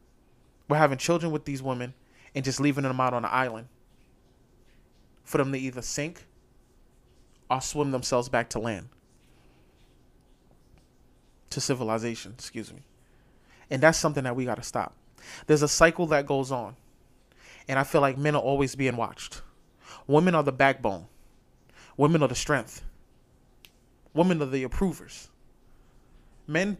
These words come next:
it, as much as you don't wanna understand it, we're the workers. The boss is, is, is in house. Because if you look at the power of women, women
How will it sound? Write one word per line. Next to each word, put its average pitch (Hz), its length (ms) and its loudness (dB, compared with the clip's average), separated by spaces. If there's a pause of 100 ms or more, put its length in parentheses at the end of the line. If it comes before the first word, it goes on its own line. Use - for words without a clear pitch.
(180)
it, - 380 -4
as 131 140 -6
much 151 200 0
as 139 100 -4
you 165 80 0
don't 156 160 0
wanna 143 160 0
understand 143 400 -2
it, 123 40 0
we're 160 120 4
the 151 60 2
workers. - 580 -2 (2000)
The 156 80 2
boss 156 320 6
is, 131 160 -4
is, 131 180 -4
is 131 140 -2
in 127 80 -4
house. - 560 0 (1800)
Because 160 220 4
if 143 100 2
you 185 80 4
look 214 160 4
at - 60 -2
the 185 80 2
power 165 340 8
of 135 100 -2
women, 214 260 2 (760)
women 151 520 2